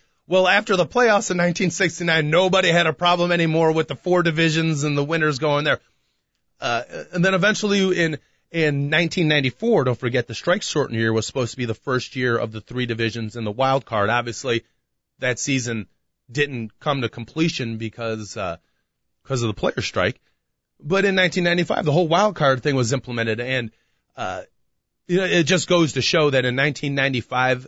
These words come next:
if they actually had the old six-team divisions in the National League, if the, the seventy-three and seventy-one nineteen ninety-five Chicago Cubs were still in the National League East,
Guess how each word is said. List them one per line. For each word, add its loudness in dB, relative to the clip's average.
if -8
they -2
actually 2
had 2
the -4
old 2
six-team 0
divisions -2
in -6
the -2
National -2
League, 0
if -10
the, 0
the -8
seventy-three 0
and 0
seventy-one -2
nineteen -4
ninety-five -2
Chicago -4
Cubs -4
were -6
still -6
in -6
the -2
National -2
League -2
East, -6